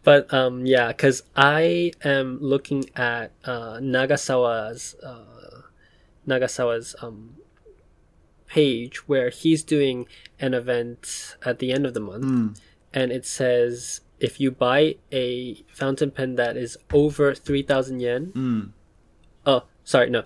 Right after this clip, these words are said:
Speaker 1: "If you buy a fountain f-, pen from their store and get it ground,"
Speaker 2: Yeah.
Speaker 1: uh, right there, then the three hundred, uh, yeah, uh, the three thousand yen is free.
Speaker 2: Mm, mm. Yeah,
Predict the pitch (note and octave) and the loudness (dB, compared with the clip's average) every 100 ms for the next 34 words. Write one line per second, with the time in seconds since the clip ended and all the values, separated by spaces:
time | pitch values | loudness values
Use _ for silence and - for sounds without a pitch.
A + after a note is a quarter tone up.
0 | - - C#3 D3+ C#3+ D3 C3+ C3 B2+ C#3 | -6 -2 4 6 6 6 4 -2 0 -2
1 | B2+ - - - _ - C3 A#2 - B2 | -2 -8 -16 -20 _ -2 -2 -2 0 0
2 | A#2+ - C#3 C#3 D3+ D3+ C#3+ C3+ B2+ A#2+ | 0 -4 2 8 8 8 4 4 2 -2
3 | B2 A#2+ B2 A#2 D#3 G#3+ B2+ A2+ - - | 0 0 0 0 0 -2 -4 -6 -8 -20
4 | _ _ - B2 A#2 A2+ B2+ B2+ C3 D#3 | _ _ -8 -4 -4 0 2 4 4 4
5 | D#3 B2 A#2 A2+ - C3 A#2+ B2 A#2+ A2+ | 6 4 6 2 2 -2 -2 0 0 -2
6 | - - D#3 B2 - B2 A#2+ A#2 A#2+ B2+ | -8 -14 -4 -2 -2 0 2 2 2 2
7 | A#2 A#2+ A2+ A2+ A2 G#2+ A#2 G2+ - A2 | 2 0 2 -2 -2 -6 -8 -8 -8 -8
8 | A2+ A#2+ G#2+ F#2 - G2+ F#2 - _ - | -4 -2 -2 -6 -16 -20 -20 -20 _ -10
9 | B2+ A#2 | -6 -6